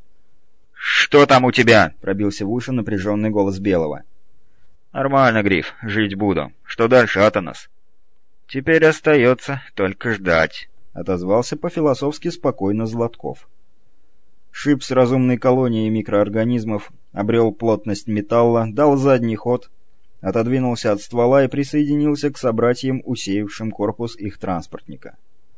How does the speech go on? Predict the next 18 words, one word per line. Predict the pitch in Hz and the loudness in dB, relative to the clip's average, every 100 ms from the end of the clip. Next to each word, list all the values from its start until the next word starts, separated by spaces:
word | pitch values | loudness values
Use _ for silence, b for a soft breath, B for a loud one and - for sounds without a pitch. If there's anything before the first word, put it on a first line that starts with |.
| - - - | -20 -20 -18
Вся | - 123 | 0 2
дубина | 123 135 135 123 | 2 4 4 2
покрылась | 104 104 113 113 110 - | 0 -2 0 0 0 -2
тусклым | 131 127 - 120 117 | -4 -4 -2 -2 -2
золотым | 101 107 104 113 104 | 0 2 2 0 -6
сиянием, | - 117 120 101 85 80 | -4 -2 -2 -2 -4 -6
пошла | 78 107 - 117 | -4 -4 0 0
косо | - 110 - | 0 -4 -4
вверх | 104 101 127 127 - - | -6 -2 2 2 0 -14
с | - | -16
хлопком, | - 113 110 - 120 113 | -2 0 0 0 -2 -2
превратилась | - 131 127 127 123 131 123 110 | 0 2 4 4 2 -2 -2 -4
в | 101 | -4
длинную | 123 139 135 127 120 | 0 2 2 0 2
яркую | 120 117 - 113 110 | 4 2 2 0 0
искру | 131 123 - 123 - | -2 -4 -6 -8 -6
и | 117 - | -8 -6
исчезла. | 113 - 92 82 76 67 | -6 -4 -6 -8 -8 -12